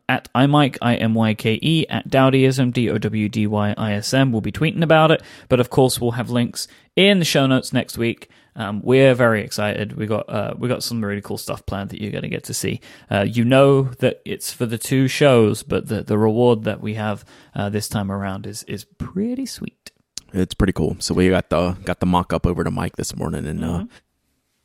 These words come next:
Speaker 2: you were pretty excited about it, and,
Speaker 1: Very
Speaker 2: uh, so was
Speaker 1: excited
Speaker 2: I.
Speaker 1: about it.
Speaker 2: So was I. I made, uh, interesting Giphy comments, uh, about it. So yeah,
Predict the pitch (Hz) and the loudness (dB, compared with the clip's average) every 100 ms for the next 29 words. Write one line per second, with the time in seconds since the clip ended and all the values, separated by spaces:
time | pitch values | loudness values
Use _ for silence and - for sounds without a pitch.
0 | _ _ - 127 139 127 101 107 90 80 | _ _ 4 4 6 2 2 -2 -2 -6
1 | 82 90 85 87 95 90 80 - 87 87 | -8 -8 -8 -6 -4 -4 -4 -4 -4 -4
2 | 67 92 92 98 - 92 90 92 92 - | -6 -6 -10 -14 -8 -6 -6 -8 -10 -12
3 | - - 92 90 87 87 - 101 - 95 | -20 -8 -4 -4 -4 -6 -4 -4 -4 -4
4 | 95 92 - 92 - - - 85 90 - | -4 -4 -4 -8 -8 -10 -6 -4 -6 -6
5 | - - - 87 85 90 - 85 80 65 | -8 -6 -8 -8 -8 -10 -12 -8 -6 -6
6 | - - 73 73 | -8 -10 -8 -6